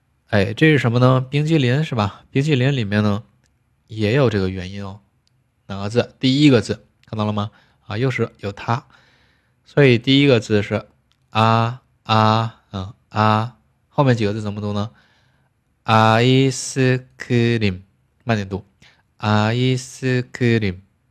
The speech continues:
아이스크림。嗯，可能觉得，哎，老师，你，你读的是英文吗？并不是啊，并不是，我读的是韩文。那为什么跟英文这么像？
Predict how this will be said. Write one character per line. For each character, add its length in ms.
아 180
이 120
스 180
크 200
림。 140
嗯， 220
可 100
能 100
觉 120
得， 180
哎， 120
老 140
师， 200
你， 260
你 160
读 160
的 100
是 260
英 180
文 120
吗？ 200
并 180
不 80
是 120
啊， 200
并 160
不 80
是， 160
我 80
读 120
的 60
是 80
韩 260
文。 220
那 120
为 120
什 120
么 80
跟 160
英 100
文 120
这 100
么 100
像？ 340